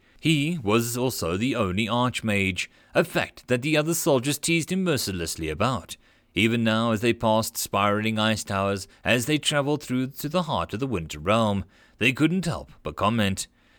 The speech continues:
"Gonna turn us into a frog, Master Wizardo?" teased Sergeant Maria Tristan. "Or maybe you can bring a fire or something. Warm up the place."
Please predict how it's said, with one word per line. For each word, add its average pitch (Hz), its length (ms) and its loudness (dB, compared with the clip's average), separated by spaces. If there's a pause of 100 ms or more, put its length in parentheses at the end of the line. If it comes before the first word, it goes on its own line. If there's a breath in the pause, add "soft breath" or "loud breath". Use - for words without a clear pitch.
(120)
"Gonna 156 200 4
turn 175 280 4
us 165 220 2
into 160 240 2
a 151 80 4
frog, 202 480 2
Master 151 360 2
Wizardo?" 139 640 2 (360)
teased 101 300 -2
Sergeant 113 580 2
Maria 113 480 2
Tristan. 113 640 -2 (360 soft breath)
"Or 147 180 4
maybe 143 340 2
you 147 160 2
can 156 160 -2
bring 143 240 0
a 143 60 2
fire 139 420 2
or 131 80 0
something. 123 540 0 (240 loud breath)
Warm 240 200 2
up 254 200 2
the 269 100 0
place." 147 480 0